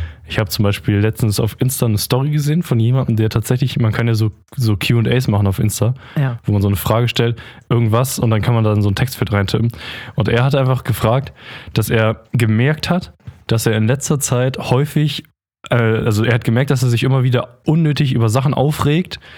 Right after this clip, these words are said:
Speaker 1: und total, also reinsteigert, die eigentlich total unnötig sind. Und, äh, das hat bei mir auch richtig resoniert. Da muss man einfach wirklich, wenn man solche Probleme hat, sich auch aktiv Gedanken machen. Und das ist vielleicht keine Angst, aber das ist so eine Sache, die man dann auch an sich selber vielleicht ändern kann.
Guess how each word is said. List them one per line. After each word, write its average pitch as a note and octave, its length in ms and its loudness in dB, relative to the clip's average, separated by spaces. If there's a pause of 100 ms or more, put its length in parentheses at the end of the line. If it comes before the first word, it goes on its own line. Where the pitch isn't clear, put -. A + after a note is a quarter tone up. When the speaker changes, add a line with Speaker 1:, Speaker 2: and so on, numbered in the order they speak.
(140)
Speaker 1:
und - 320 -2
total, C#3 540 0
also A2+ 400 2 (120)
reinsteigert, C#3+ 720 2 (100)
die A#2 340 0
eigentlich C#3 200 2
total C#3+ 380 0
unnötig A2 420 2
sind. F2 240 -2 (960)
Und, G#2+ 200 0
äh, A2 240 2
das - 340 -2
hat C3+ 220 -2
bei B2 80 2
mir B2 160 2
auch B2 180 -2
richtig C3 240 -2
resoniert. A#2+ 480 2 (520)
Da A2 100 2
muss B2+ 160 0
man C3 200 2
einfach B2+ 260 2
wirklich, B2+ 340 0
wenn A2 260 -2
man A#2 100 2
solche A#2 160 2
Probleme B2 360 0
hat, C3 80 0
sich A#2+ 160 0
auch A#2 160 -2
aktiv - 340 -2
Gedanken A#2+ 380 0
machen. F#2 300 0 (100)
Und G#2+ 60 2
das G#2+ 100 2
ist - 320 -4
vielleicht A2 240 0
keine G#2 300 0
Angst, C3+ 360 2
aber G2+ 180 2
das G#2+ 100 0
ist G#2 160 0
so A2 100 2
eine G2+ 280 2
Sache, G#2 300 0
die G2+ 100 0
man G2 140 2
dann F#2+ 140 2
auch F#2+ 240 0
an G2 140 0
sich F#2+ 120 0
selber G2 220 2
vielleicht G2+ 240 -2
ändern G#2+ 240 0
kann. F#2 240 -6